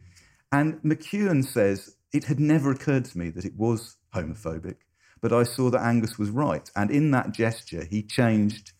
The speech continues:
my writing, but also how I saw the world." And by example, he re-educated me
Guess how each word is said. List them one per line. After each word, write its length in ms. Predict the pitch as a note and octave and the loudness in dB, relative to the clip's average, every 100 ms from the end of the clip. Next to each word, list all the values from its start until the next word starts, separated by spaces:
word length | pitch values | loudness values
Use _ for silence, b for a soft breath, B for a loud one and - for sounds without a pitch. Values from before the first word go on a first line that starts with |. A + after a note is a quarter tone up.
| b b b - | b b b 2
my 200 | A#2+ A2 | 4 4
writing, 580 | A2+ C#3 D#3+ - D#2+ E2 | 4 2 0 -4 -6 -4
but 80 | - | -2
also 340 | C3+ - A#2+ | -2 2 2
how 280 | A2+ B2+ B2+ | 4 4 4
I 100 | A#2+ | 2
saw 260 | - B2+ | 2 0
the 100 | A2+ A2 | 0 2
world." 480 | C#3 D#3 - - - - - b b b | 2 2 -2 -10 -20 -20 -20 b b b
And 340 | A#2+ B2 B2 - | 0 0 0 2
by 200 | D3 D3+ | 4 4
example, 960 | D3+ A2+ B2 D3 D3+ C3+ - - G#2+ _ _ _ _ _ | 2 2 4 4 2 -2 -10 -12 -14 _ _ _ _ _
he 300 | - A#2+ A2+ - | -2 0 0 -2
re-educated 960 | A#2 C3 B2+ B2+ B2 A#2+ F2+ F2 E2+ F2 | 2 4 6 4 2 -4 -6 -6 -8 -6
me 240 | E2+ F#2+ | -4 -4